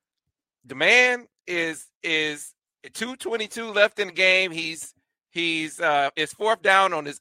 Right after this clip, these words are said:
on the eight-yard line. Eight-yard line. They are down by eight. They,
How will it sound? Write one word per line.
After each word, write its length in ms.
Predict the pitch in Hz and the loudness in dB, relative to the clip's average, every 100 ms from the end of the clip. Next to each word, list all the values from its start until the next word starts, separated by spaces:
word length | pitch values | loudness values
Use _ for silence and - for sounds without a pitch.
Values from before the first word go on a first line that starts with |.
| _ | _
on 200 | 156 156 | -4 -2
the 80 | 143 | -2
eight-yard 560 | 180 220 208 196 190 170 | 0 0 4 6 8 6
line. 400 | 151 117 82 - _ _ _ | 4 2 -2 -14 _ _ _
Eight-yard 520 | 139 196 196 190 185 | -6 -2 2 4 4
line. 300 | 165 165 160 | 2 0 0
They 160 | 151 147 | -2 -2
are 100 | 123 | -2
down 500 | 143 160 175 185 170 | 0 2 4 0 0
by 300 | 143 135 135 - | 0 2 0 -4
eight. 320 | 151 175 170 _ _ | -6 -6 -10 _ _
They, 140 | 175 | -6